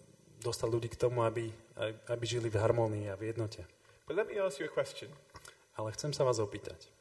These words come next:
Speaker 2: Where in the world today are the most religiously tolerant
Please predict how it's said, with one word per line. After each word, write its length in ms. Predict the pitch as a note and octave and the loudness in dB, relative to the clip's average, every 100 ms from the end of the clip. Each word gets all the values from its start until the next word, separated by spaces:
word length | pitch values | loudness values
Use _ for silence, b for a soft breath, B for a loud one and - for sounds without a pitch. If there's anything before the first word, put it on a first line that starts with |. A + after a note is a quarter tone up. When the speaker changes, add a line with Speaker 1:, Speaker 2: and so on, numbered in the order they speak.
| B B | B B
Speaker 2:
Where 300 | D3+ G#3 B3 - | 0 4 4 2
in 80 | F#3+ | 0
the 80 | E3+ | 0
world 320 | D#3 D3+ D3+ | 4 4 2
today 640 | - C3 C#3 A#2 G#2 A2 - - | -2 4 6 6 4 -2 -10 -4
are 120 | B2 | 0
the 100 | A#2+ | 0
most 400 | B2 B2 A#2 - | 2 0 0 -6
religiously 840 | A#2+ A#2+ C#3+ C#3 C3+ - B2+ A#2 A#2 - - | -4 2 0 0 -6 -6 -6 -6 -10 -16 0
tolerant 460 | D#3+ A#2+ G2+ G#2 | 2 2 -2 -6